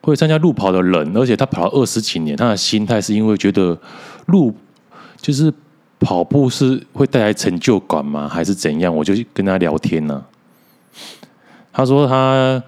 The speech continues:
就是觉得跑完哦，都会，如果得到奖牌、金牌的话，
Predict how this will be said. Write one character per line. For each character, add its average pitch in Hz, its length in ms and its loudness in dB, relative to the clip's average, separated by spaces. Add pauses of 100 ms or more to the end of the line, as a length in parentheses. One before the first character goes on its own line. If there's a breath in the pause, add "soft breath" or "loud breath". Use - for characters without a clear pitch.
(120)
就 - 120 -2
是 120 120 2
觉 113 160 2
得 101 220 4
跑 - 280 0
完 80 300 0
哦， 78 420 0
都 104 100 2
会， 101 640 2 (340 loud breath)
如 110 120 0
果 101 80 2
得 92 120 0
到 101 120 2
奖 82 260 -4
牌、 80 140 -2
金 92 180 -4
牌 78 200 -4
的 71 120 -8
话， 73 400 -4